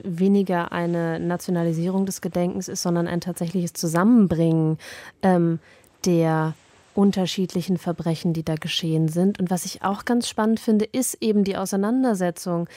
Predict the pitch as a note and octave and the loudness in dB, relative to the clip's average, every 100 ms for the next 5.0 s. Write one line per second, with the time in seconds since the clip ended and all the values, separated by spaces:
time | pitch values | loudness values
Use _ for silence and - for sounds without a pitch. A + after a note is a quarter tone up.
0 | - - - G3 F#3+ F3+ - B3+ C4+ B3 | -18 -20 -2 0 2 0 -2 0 2 2
1 | G#3 G3 A3 A3 G3 F#3 F#3 G#3 - G#3 | 0 0 -2 -2 -2 -2 -2 -4 -4 -2
2 | G3+ - F#3+ G3 G3 F#3+ F#3+ G3 - F#3+ | -2 -2 -4 -2 -2 -2 -2 -6 -6 -10
3 | - F3+ F3+ F3 F3+ - F#3 F3+ F3+ F3+ | -4 -2 -2 -2 -4 -2 0 2 2 2
4 | F#3 - F3+ - F3+ E3+ F3+ G3+ G#3 F#3+ | 0 0 -4 -2 -4 -2 -4 0 2 2